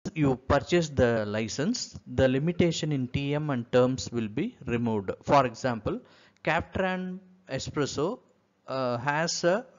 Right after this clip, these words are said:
demo version. Uh, so those demo, the version limitations are removed once you buy the license,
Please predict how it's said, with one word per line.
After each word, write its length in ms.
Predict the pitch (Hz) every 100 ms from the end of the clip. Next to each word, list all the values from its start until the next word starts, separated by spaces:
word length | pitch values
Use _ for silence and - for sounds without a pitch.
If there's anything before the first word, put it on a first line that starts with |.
| 131 117
demo 320 | 135 147 180
version. 540 | 131 120 - 147 254 _ _ _ _ - - _ _ _ _ -
Uh, 760 | 135 127 123 117 113 113 113 -
so 300 | - - 180
those 500 | 147 123 165 180 -
demo, 880 | 143 127 156 160 214 240 202 170 123
the 480 | 135 143 135 131 127
version 480 | 143 160 - 156 139 151
limitations 640 | 175 190 180 151 190 233 220
are 140 | 156
removed 580 | 127 139 143 165 214 202 -
once 400 | - 135 156 -
you 120 | 160
buy 280 | 127 117 120 113
the 160 | 165 - _ _ _ _
license, 840 | 143 135 107 - 98 101 - -